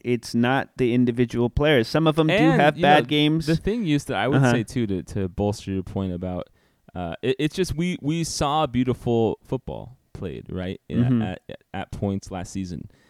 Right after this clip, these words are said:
Speaker 2: And we saw it a bit at the beginning of this season, but it just seems like for some, you know, I, like, our players are not able to sustain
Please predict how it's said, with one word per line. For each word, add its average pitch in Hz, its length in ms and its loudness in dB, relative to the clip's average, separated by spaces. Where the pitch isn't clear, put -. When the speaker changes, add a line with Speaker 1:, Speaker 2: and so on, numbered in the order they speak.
Speaker 2:
And 104 360 -2
we 104 80 -2
saw 127 260 -2
it 139 80 2
a 104 60 2
bit 117 180 0
at 101 80 -6
the 104 60 -10
beginning 98 280 -4
of 85 80 -8
this 104 140 -4
season, 92 320 -4
but 95 140 -4
it 101 80 -4
just 117 240 -2
seems 107 340 0
like 98 280 -6
for 113 120 0
some, 120 320 -6
you 101 100 -6
know, 110 140 2
I, 82 180 -2
like, 87 300 -8
our 104 100 0
players 120 340 2
are 113 60 2
not 107 160 0
able 104 240 -2
to - 140 -8
sustain 101 640 -4